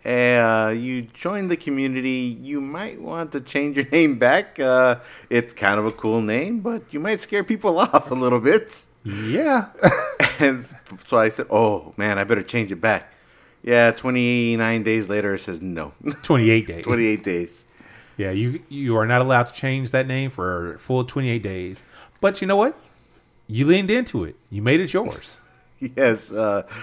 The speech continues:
Speaker 1: I had a, I had a lot of support from Purple <laughs> going, "Live it." <laughs>
Speaker 2: So y-, she was telling you to live it. Did you just consistently just like,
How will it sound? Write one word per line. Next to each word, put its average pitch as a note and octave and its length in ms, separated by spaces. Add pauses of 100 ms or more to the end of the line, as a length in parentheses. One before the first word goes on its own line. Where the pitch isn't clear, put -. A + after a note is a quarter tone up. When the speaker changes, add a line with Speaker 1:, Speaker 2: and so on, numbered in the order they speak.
(220)
Speaker 1:
I G#2 60
had G#2+ 200
a, G#2 280
I G2 240
had F#2+ 200
a F#2 60
lot F#2+ 460
of G2 80
support - 420
from G#2+ 280
Purple - 480 (100)
<laughs> - 80
going, G2 320 (300)
"Live G2 300
it." - 200
<laughs> - 300 (1500)
Speaker 2:
So C#3+ 560
y-, F3 220
she - 180
was F#3 140
telling A3 200
you C#3+ 120
to A#2 60
live B2+ 260
it. G2+ 160
Did A2+ 140
you A#2 100
just A2+ 300 (320)
consistently B2+ 500
just A#2 180
like, G#2+ 160